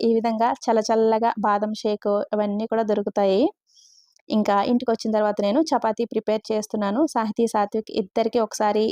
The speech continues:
రివిజన్ చేస్తున్నానండి. రేపు యూనిట్ టెస్ట్ ఉందని చెప్పాను కదా. ఆహ్, హిందీ, సైన్స్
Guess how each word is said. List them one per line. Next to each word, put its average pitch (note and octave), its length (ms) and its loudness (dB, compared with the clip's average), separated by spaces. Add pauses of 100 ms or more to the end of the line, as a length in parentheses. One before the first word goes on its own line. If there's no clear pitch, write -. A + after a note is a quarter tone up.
రివిజన్ G#3+ 380 2
చేస్తున్నానండి. G#3 840 0
రేపు A3 340 0
యూనిట్ A3 300 2
టెస్ట్ G#3+ 220 0
ఉందని G#3 260 2
చెప్పాను G#3 340 0
కదా. G3+ 220 2 (720)
ఆహ్, G3+ 400 -2
హిందీ, A#3+ 360 2 (140)
సైన్స్ G#3+ 440 -2